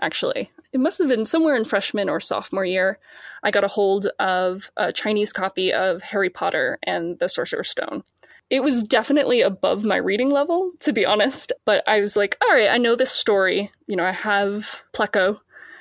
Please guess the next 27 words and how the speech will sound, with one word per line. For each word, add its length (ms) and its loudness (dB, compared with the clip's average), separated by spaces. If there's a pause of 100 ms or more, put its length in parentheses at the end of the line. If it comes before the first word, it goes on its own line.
(400)
I'm 200 0
gonna, 460 4
I'm 120 0
gonna 100 0
get 200 0
through 140 2
this, 460 -8
no 240 -2
matter 240 2
how 180 -2
long 220 -2
it 100 -6
takes 320 -6
me." 300 -2
And 420 -2 (1080)
that 600 0 (260)
was 200 0
sort 240 2
of 140 -4
when 140 0
I, 60 2
you 220 -2
know, 80 2
I, 320 2
I 60 2
did 200 2
eventually 720 0